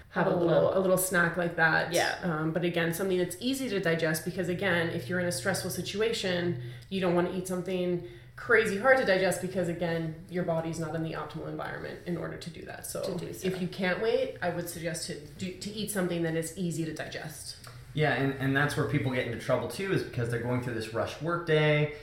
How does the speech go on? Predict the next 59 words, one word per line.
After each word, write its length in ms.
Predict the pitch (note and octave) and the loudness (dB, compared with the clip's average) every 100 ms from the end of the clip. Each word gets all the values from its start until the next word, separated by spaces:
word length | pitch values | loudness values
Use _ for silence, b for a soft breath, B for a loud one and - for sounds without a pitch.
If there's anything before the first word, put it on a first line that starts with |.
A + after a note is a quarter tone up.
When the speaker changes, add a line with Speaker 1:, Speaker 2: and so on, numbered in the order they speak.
| B | B
Speaker 3:
and 140 | A#2 A#2 | -4 -2
then 100 | A2 | 0
they're 140 | A2 | 0
late 180 | A2+ C3 | 0 2
on 140 | A#2 | 0
their 120 | G#2+ G#2+ | 0 2
meals, 460 | D3+ D#3 C#3+ C#3+ | 4 6 6 4
and 120 | B2+ | 4
then 80 | A2+ | 2
they 60 | A2 | 0
go 140 | A#2 | 0
to 60 | A#2 | 0
have 180 | A#2+ A2 | 0 -2
a 20 | |
quick 280 | - A2+ - | -4 -6 -4
snack. 460 | - G#3 G#3 A#3 A3 | 0 2 4 4 0
Speaker 1:
Mm. 220 | G#3+ - - | -4 -6 -8
Speaker 3:
But 100 | - | -2
that 240 | D#3 D3+ - | 2 2 0
snack 680 | - E3+ F3 D3+ B2+ - | 0 4 6 6 2 -4
is 120 | B2 - | -8 -4
often 400 | B2 C3+ - C3 | 0 2 0 -4
something 600 | - C#3 - C#3+ B2+ B2+ | 0 0 2 2 4 4
Speaker 1:
Mm. 200 | - G#3 | 0 2
Speaker 3:
that's 160 | F3+ D#3 | 2 2
going 280 | - C#3 C#3 | 2 4 4
to 100 | - | 4
contribute 840 | D3 B2+ - C3 C3+ C3+ B2+ - | 0 0 0 2 2 0 -4 -8
to 80 | - | -4
bloating 340 | C3 C3+ C3+ C3 | 0 2 2 0
Speaker 1:
Yeah. 60 | |
Speaker 3:
in 60 | C3+ | 0
and 80 | B2+ | 0
of 80 | A#2+ | -2
itself 500 | A2+ - A#3 E3+ - | -4 0 2 2 -2
due 120 | C#3 | -4
to 40 | |
the 120 | A#2+ C3+ G3+ | -2 0 0
Speaker 1:
Mm-hmm. 220 | G3 E3 | 0 0
Speaker 3:
food 260 | - C4+ - | 2 2 2
choices. 640 | - - - - - - B B B | -2 -4 -4 -10 -12 -14 B B B
You 80 | B2 | -2
know, 140 | A#2+ | 0
if 80 | A#2+ | -2
you're 80 | A#2+ | -4
picking 560 | - D#3+ D#3 D3 C#3 - B B | -2 0 2 4 2 -2 B B
a 80 | - | -10
processed 640 | - A2+ A#2 - A#2+ - | -2 0 2 0 -2 -2
food, 540 | - F3 E3+ E3 D#3+ D3 | 2 6 8 8 6 4
some 160 | C3 B2 | 0 0
sort 180 | B2+ B2 | 2 2
of, 80 | - B B B | -2 B B B
let's 180 | D3+ D#3 | 6 6
take 140 | E3+ E3 | 4 2
a 40 | |
protein 440 | - F#3 F3 D#3 | 2 2 4 4
bar, 160 | B2 G#2+ | 6 4
for 140 | |
Speaker 1:
Yeah. 40 | - | 2